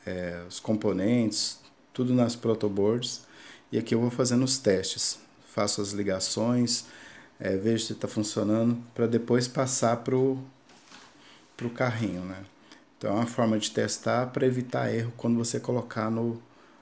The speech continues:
no lugar que vai ser colocado, né? No lugar exato. Aqui eu fiz o desenho, né, do circuito. E aqui nessas folhas tá o sketch.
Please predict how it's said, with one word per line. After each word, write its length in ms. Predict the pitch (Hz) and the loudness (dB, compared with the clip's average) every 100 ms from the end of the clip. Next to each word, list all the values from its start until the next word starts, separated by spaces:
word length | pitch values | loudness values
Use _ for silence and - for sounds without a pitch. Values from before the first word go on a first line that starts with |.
| - _ | -20 _
no 80 | 113 | -6
lugar 340 | 113 107 107 | -4 -2 -2
que 120 | 107 120 | -2 -2
vai 160 | 117 | -2
ser 200 | 117 113 | 0 -2
colocado, 640 | - 127 123 - 101 90 101 | 0 -2 0 -2 -4 -4 -6
né? 180 | 98 101 | -8 -8
No 80 | - | -8
lugar 240 | 98 101 101 | -6 -2 0
exato. 520 | 101 101 - - - - - - - - _ - | 0 -2 -4 -10 -20 -20 -20 -20 -20 -20 _ -10
Aqui 200 | - 120 | 0 0
eu 80 | |
fiz 280 | 113 - 110 | 0 -2 -2
o 40 | 107 | 2
desenho, 460 | 107 104 113 123 | 2 2 2 4
né, 140 | 123 110 | 4 2
do 100 | 101 | 0
circuito. 800 | - 120 113 - 123 127 - - - - _ _ _ - _ _ - - - - - | 0 0 -4 -2 -2 -2 -10 -10 -12 -18 _ _ _ -20 _ _ -20 -20 -20 -20 -8
E 140 | 110 110 | 0 0
aqui 480 | 107 - 117 127 127 - | 0 0 0 0 -4 -10
nessas 380 | - 110 - 117 | -4 -2 0 0
folhas 320 | - 113 117 | 2 4 4
tá 220 | 120 - 120 | 2 2 2
o 80 | |
sketch. 640 | 120 - - 101 98 - | 2 0 2 0 0 -6